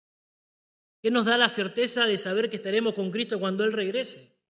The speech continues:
Bueno, las consecuencias de permanecer en la verdad para Juan tienen suma importancia a la hora de hablar de la venida de Jesucristo.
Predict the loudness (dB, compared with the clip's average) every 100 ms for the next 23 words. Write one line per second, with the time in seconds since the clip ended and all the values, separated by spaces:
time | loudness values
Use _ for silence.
0 | _ _ _ _ _ _ _ _ _ 0
1 | 2 2 2 0 0 2 2 2 4 2
2 | 2 0 0 0 0 0 0 -2 -2 -4
3 | -4 -10 -8 -10 -8 -8 -6 -8 -12 _
4 | _ _ _ -10 -6 -2 0 0 -2 -4
5 | -8 -10 -8 -6 -4 -4 -4 -4 -2 0
6 | 0 -2 0 0 0 -4 -4 -4 -2 -2
7 | -4 -6 -10 -8 -8 -8 -14